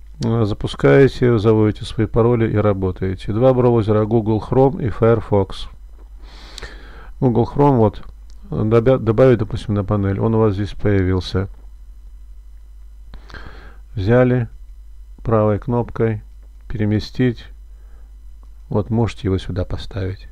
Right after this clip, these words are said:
Какая разница? Э, дальше. Э, значит, э, мультимедиа. Вот. И для работы со звуком, э, Audacity, э, проигрыватель, э, музыкальный Clementina,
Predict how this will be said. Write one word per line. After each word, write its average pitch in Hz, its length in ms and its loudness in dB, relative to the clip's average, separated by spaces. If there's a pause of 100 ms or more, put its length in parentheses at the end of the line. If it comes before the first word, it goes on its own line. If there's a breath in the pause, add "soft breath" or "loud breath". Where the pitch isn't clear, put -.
(800 soft breath)
Какая 104 380 -2
разница? 92 600 -4 (1000 loud breath)
Э, 104 320 2
дальше. 120 480 4 (800)
Э, 107 480 0
значит, 113 400 -4
э, 107 460 4 (160)
мультимедиа. 107 840 2 (1000 soft breath)
Вот. 120 400 2 (800 soft breath)
И 120 160 2
для 113 340 6
работы 113 400 2
со 123 220 0
звуком, 151 540 -2
э, - 20 -4
Audacity, 110 1300 0 (160)
э, 107 140 -4
проигрыватель, 104 800 0
э, 113 140 -2
музыкальный 131 800 0
Clementina, 127 960 -2